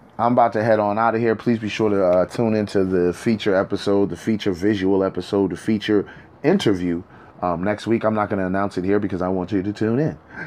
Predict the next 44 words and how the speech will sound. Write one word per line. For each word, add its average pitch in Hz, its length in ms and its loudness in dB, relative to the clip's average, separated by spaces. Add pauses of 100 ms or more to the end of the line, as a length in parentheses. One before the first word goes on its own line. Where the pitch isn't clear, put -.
(160)
<laughs> - 560 -2
But - 120 4
no, 196 160 6
if 139 100 -2
you 180 100 -6
go 185 140 0
to 151 140 -8
the 135 100 -6
Instagram 117 640 -2
page 107 300 0
that 98 140 4
I 95 60 6
mentioned 98 380 0
in 95 80 0
the 92 40 0
beginning 95 420 -2
of 85 100 -2
the 92 80 4
episode, 104 400 2
which 98 180 -2
is 92 160 0 (380)
the 117 200 2
Sandbox 117 720 2
Podcast 107 680 0
Network, 151 460 0 (1040)
you'll 151 280 4
be 147 180 4
able 139 200 2
to 143 120 4
get 135 220 2
all 135 120 4
the 135 100 0
information 117 580 -2
on 104 120 -2
what 104 180 -2
the, 98 180 0
uh, 90 100 0
feature, 95 500 -2
um, 78 360 -6
interview 90 360 -4
is 82 120 -6
going 85 220 -4
to 78 40 -6
be. 73 180 -12